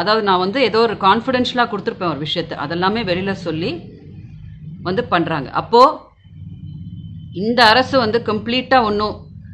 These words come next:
நீங்க சொல்றாப்புல வந்து இந்த கேஸ்ல வந்து எனக்கு ஃபுல்லா வந்து எனக்கு வந்து நல்லது பண்ணணுன்ற ஒரு மனசுல வந்து அவங்க ஒண்ணும் இல்ல. இப்போ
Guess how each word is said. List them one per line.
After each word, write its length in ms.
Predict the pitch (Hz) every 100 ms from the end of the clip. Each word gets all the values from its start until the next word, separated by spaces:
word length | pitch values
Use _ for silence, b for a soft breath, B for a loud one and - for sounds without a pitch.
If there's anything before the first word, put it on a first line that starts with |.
| - - -
நீங்க 200 | 180 180 180
சொல்றாப்புல 500 | 202 208 190 196 185
வந்து 260 | 165 170 269 226 156 139
இந்த 140 | 160
கேஸ்ல 400 | 165 196 208 190
வந்து 220 | 170 170 190
எனக்கு 220 | 165 147
ஃபுல்லா 380 | 180 202 247 233
வந்து 180 | 190 190
எனக்கு 220 | 170 170
வந்து 180 | 156 165
நல்லது 400 | 156 170 165 151
பண்ணணுன்ற 460 | 151 151 143 143
ஒரு 520 | 135 160 262 196 - -
மனசுல 440 | 151 156 180 - 160
வந்து 200 | 139 220
அவங்க 200 | 175 135
ஒண்ணும் 260 | 131 147
இல்ல. 240 | 151 156 - - -
இப்போ 260 | 160 -